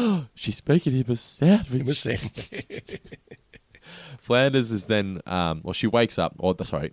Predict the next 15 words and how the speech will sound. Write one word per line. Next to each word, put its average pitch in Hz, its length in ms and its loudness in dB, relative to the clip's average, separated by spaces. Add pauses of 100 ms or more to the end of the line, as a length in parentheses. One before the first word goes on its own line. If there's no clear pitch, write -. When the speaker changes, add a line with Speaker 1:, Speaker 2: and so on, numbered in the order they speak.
Speaker 1:
they 107 160 4
wake 95 260 2
up - 200 -4
Ginger, 127 360 -2 (400)
and 85 160 -4
her 82 100 -4
makeup's 92 360 0
all 80 80 -4
stuck - 240 -6
to - 100 -20
the 78 80 -10
pillow 90 300 0
and 82 80 -4
whatnot. 85 480 0
Speaker 2:
Yeah. 95 240 -4